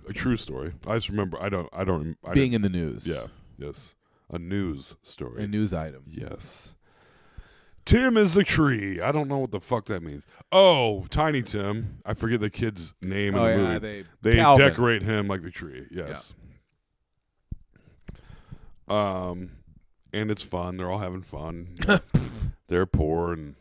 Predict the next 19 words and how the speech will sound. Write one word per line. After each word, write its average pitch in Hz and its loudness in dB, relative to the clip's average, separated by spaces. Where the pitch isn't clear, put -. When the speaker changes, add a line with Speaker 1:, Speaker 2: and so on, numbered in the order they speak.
Speaker 1:
they 78 -10
can't 87 -8
afford 87 -12
a 85 -14
tree. 76 -10
Like, 104 -4
we 220 4
get 220 0
a 156 4
tree 202 6
when 147 6
you 226 12
can 151 10
afford 110 10
it. 82 2
It's 92 -10
like, 101 -8
lady, 107 -10
you, 104 -14